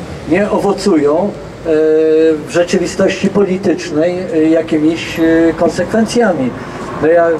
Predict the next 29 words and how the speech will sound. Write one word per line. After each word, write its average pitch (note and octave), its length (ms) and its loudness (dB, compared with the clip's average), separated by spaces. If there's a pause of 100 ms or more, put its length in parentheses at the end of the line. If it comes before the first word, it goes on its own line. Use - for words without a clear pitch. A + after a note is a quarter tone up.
wielokrotnie E3+ 600 0 (300)
o D#3+ 100 2
tym D#3+ 240 0
mówię, E3 440 2
ale D3 360 0 (400)
też F#3 300 0
dlatego, D3+ 400 2
że D#3 100 4
jestem D#3 280 0
z - 80 -16
tego D#3+ 240 4
osobiście F3+ 540 0
dumny. C#3+ 420 0 (520)
Z B2+ 40 -6
Januszem, D#3 600 0
e, C#3+ 200 2
Kurtyką D#3+ 500 0
żeśmy D#3 320 0
podjęli D3+ 500 0
jedną D3+ 280 2
z - 80 -8
pierwszych E3+ 480 -2
takich D3 300 -2
decyzji D3 520 -2
w B2 40 -6
dwa C#3+ 200 0
tysiące D#3 440 -2
szóstym D3+ 400 0
roku, D3 420 2